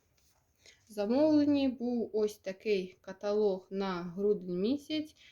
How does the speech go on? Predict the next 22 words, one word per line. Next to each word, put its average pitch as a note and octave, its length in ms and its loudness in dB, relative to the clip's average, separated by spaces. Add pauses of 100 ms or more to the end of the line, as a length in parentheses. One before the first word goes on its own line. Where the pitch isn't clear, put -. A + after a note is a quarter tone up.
(220)
Я G#3+ 240 0
вже G3 380 0
зняла F#3+ 580 0
його F3+ 540 -4
огляд. G#3+ 680 0 (460)
В A#3 40 -10
мене B3 280 4
є C4+ 160 6
на C4+ 140 2
сторінці, C4+ 600 -4
кому C4+ 300 0
цікаво. C#4 720 2 (720)
Е, G#3 280 0
непоганий B3+ 680 6
каталог, G#3+ 920 0
е, G#3+ 420 2
непогані A3 720 4
ціни. D4 720 2 (440)
Е, F#3 500 2
в G3+ 140 -2
основному B3 760 6
все, A#3 580 0